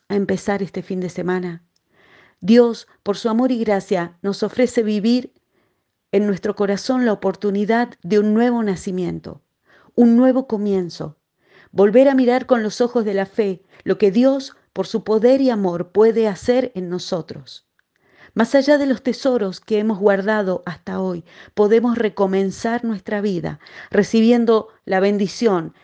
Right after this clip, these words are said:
de la vida abundante, nueva de Dios en nosotros,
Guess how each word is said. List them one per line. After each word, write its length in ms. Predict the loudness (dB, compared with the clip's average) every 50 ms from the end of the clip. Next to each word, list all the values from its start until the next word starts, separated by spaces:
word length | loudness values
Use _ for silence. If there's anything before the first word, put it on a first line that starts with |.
| _
de 160 | 2 4 4 4
la 120 | 4 2
vida 360 | 2 2 2 2 2 0 -2
abundante, 1080 | 0 0 -2 -2 0 -2 -2 2 4 4 4 4 4 0 -2 -2 -2 -2 -2 -4 -8 _
nueva 600 | -4 -2 0 2 2 2 2 0 0 -2 -4 -6 -4
de 180 | -4 -4 -2
Dios 440 | 0 0 0 2 0 0 -4 -10 -10
en 140 | -8 -8 -6
nosotros, 760 | -6 -6 -8 -6 -8 -8 -8 -8 -12 -14 -14 -16 -20 -20 _